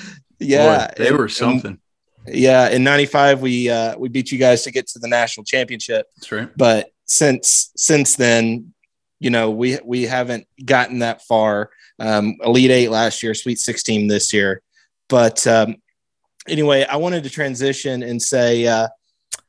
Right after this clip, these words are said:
Speaker 1: uh, it's awesome. It's awesome what you're doing over there and, uh, how you're looking up North Carolina and working for Sports Illustrated. And so, um,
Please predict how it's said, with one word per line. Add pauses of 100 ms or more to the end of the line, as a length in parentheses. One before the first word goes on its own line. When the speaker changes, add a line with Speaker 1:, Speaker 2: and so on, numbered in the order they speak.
Speaker 1:
uh, (100)
it's
awesome.
It's
awesome
what
you're
doing
over
there
and, (160)
uh, (160)
how
you're
looking
up
North
Carolina
and
working
for
Sports
Illustrated. (500)
And
so,
um,